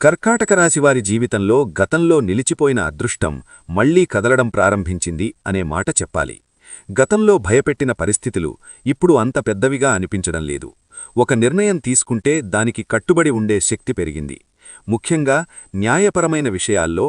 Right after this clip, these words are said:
ఉద్యోగ మార్పుల విషయంలో కొత్త ప్రయత్నాలు చెయ్యాలనే ధైర్యం ఈ కాలంలో ఎక్కువైంది. శుక్రుడు భాగ్యస్థానంలో ఉండడం వల్ల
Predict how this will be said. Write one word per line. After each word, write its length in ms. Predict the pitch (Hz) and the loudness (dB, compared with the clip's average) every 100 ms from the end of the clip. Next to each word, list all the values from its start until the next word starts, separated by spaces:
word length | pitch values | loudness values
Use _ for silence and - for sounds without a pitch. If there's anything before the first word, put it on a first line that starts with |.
| 165 - _ | -4 -18 _
ఉద్యోగ 440 | 117 135 160 190 165 | -4 0 4 4 4
మార్పుల 420 | 101 104 - 107 | 0 -2 -2 -2
విషయంలో 520 | 85 - 92 82 98 160 - - _ | -2 -4 -4 -2 -4 -4 -12 -20 _
కొత్త 220 | 165 - 214 | -2 0 -2
ప్రయత్నాలు 560 | 165 151 - 139 127 | 2 0 0 -2 0
చెయ్యాలనే 560 | 117 101 104 104 98 92 | 0 0 2 2 0 -2
ధైర్యం 480 | 85 90 101 101 131 - | -2 -2 0 0 -4 -6
ఈ 140 | - 101 | -8 -8
కాలంలో 460 | - 87 87 82 143 104 | -4 -4 -2 -2 -2 -4
ఎక్కువైంది. 580 | 82 120 85 71 67 62 _ _ - - - | -6 -4 -4 -6 -12 -18 _ _ -14 -14 -4
శుక్రుడు 420 | - - 240 208 | -2 0 2 2
భాగ్యస్థానంలో 920 | 107 101 135 165 - 139 135 131 123 | 2 0 0 0 -2 -2 -2 2 2
ఉండడం 340 | 98 98 98 82 | 2 0 -2 0
వల్ల 200 | 95 | 0